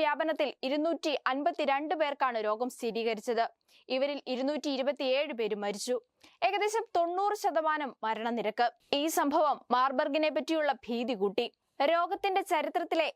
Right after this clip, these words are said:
ഏറ്റവും വലിയ വ്യാപനവും ഇതായിരുന്നു. അങ്കോള, ഉഗാണ്ട, കോങ്കോ തുടങ്ങിയ ആഫ്രിക്കൻ രാജ്യങ്ങളിലാണ് ഈ രോഗം ഏറ്റവും കൂടുതൽ റിപ്പോർട്ട് ചെയ്യപ്പെട്ടതും മരണമുണ്ടായതും. യു എസിലും യൂറോപ്പിലും കേസുകൾ ഉണ്ടായിട്ടുണ്ട്.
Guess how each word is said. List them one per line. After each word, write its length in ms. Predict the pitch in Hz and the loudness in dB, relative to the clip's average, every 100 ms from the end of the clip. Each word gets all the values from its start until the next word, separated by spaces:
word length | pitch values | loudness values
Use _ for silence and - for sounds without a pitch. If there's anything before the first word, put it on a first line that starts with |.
| - | -2
ഏറ്റവും 420 | 285 311 - 392 | -2 0 2 2
വലിയ 220 | 349 311 294 | 2 0 0
വ്യാപനവും 560 | 254 254 277 285 214 - | 2 2 2 0 -2 -6
ഇതായിരുന്നു. 540 | 226 247 214 208 233 240 _ _ _ - | -2 0 0 -2 -2 -4 _ _ _ 0
അങ്കോള, 440 | - 277 294 320 320 277 - 254 | 0 2 2 2 2 0 -4 -2
ഉഗാണ്ട, 360 | 254 311 311 294 277 - _ _ - | 2 2 2 2 0 0 _ _ 2
കോങ്കോ 320 | 320 349 370 320 | 2 2 0 2
തുടങ്ങിയ 340 | 311 294 302 - 247 | 0 0 0 0 2
ആഫ്രിക്കൻ 520 | 277 311 349 339 285 262 | 0 0 -4 0 0 0
രാജ്യങ്ങളിലാണ് 680 | 262 285 277 254 233 202 - _ _ - | 0 -2 2 2 2 -2 -4 _ _ -4
ഈ 160 | 269 311 | -2 0
രോഗം 400 | 277 240 202 - - | 0 0 -2 -4 -2
ഏറ്റവും 460 | 226 226 302 294 247 | -2 -2 -4 -2 0
കൂടുതൽ 300 | 226 220 196 - 233 | 0 0 -2 -2 -2
റിപ്പോർട്ട് 360 | 202 254 240 202 | 0 -2 0 -2
ചെയ്യപ്പെട്ടതും 500 | 208 202 202 202 196 - _ - 214 | -2 -2 -2 -2 -4 -6 _ -8 -2
മരണമുണ്ടായതും. 840 | 220 233 247 214 185 185 202 208 _ _ _ _ _ _ 339 | 0 0 -2 -2 -2 -2 0 -4 _ _ _ _ _ _ 2
യു 140 | 392 403 | 2 2
എസിലും 320 | - 440 427 339 | 2 2 2 2
യൂറോപ്പിലും 480 | 349 349 359 339 277 - | 2 2 0 0 -4 0
കേസുകൾ 360 | 262 254 269 226 | 0 0 0 -2
ഉണ്ടായിട്ടുണ്ട്. 580 | 185 202 214 214 220 | 0 0 0 0 0